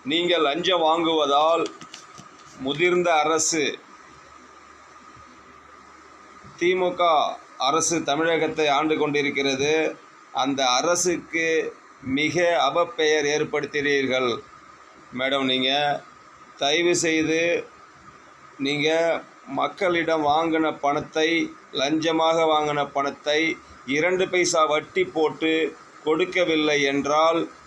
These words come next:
சட்டப்படி நடவடிக்கை எடுக்கப்படும். இதில்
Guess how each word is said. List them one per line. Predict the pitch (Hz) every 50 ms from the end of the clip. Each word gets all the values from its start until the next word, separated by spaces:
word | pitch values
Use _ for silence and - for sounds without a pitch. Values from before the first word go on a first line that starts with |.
| - - - - - - -
சட்டப்படி | - - - 247 233 - - - 202 190 190 175 165 165 180 180
நடவடிக்கை | 165 156 151 165 165 170 165 160 160 156 156 151
எடுக்கப்படும். | 147 143 143 156 156 160 156 156 143 135 131 147 147 143 131 - - - - - - - - - - - -
இதில் | - 139 143 147 165 175 180 180 170 - -